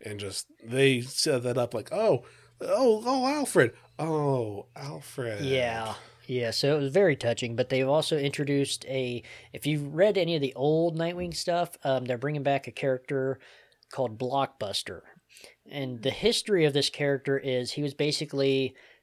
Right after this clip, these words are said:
Speaker 2: the crime lord of Bloodhaven, and he ran the city. So Nightwing would go up against him. He had police on his payroll. Every higher up in the government was on his payroll. And,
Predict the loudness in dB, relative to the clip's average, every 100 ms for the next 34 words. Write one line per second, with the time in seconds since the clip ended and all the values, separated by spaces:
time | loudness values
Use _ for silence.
0 | _ -4 -2 -2 2 2 2 0 0 2
1 | 2 -2 2 4 4 0 -6 -6 -10 -12
2 | -14 -10 -8 -8 -10 -14 -8 -4 -4 -2
3 | 0 2 2 0 -2 -2 -2 -4 -8 -16
4 | _ -20 -20 -20 _ -2 0 -2 -4 -4
5 | -2 -4 -6 -4 2 2 4 2 2 0
6 | -2 -2 -4 -2 -4 -4 -10 -4 -2 0
7 | -2 -4 -6 -4 -2 -2 -2 -2 0 2
8 | 2 2 2 0 -4 -10 -6 -2 0 2
9 | 2 2 2 2 2 0 2 0 0 -6
10 | -6 -6 -4 -4 0 0 -2 -8 -8 -6
11 | -4 -4 -6 -10 -10 -6 -6 -4 -4 -4
12 | -8 -16 -20 -20 _ -10 -6 -6 -6 -10
13 | -12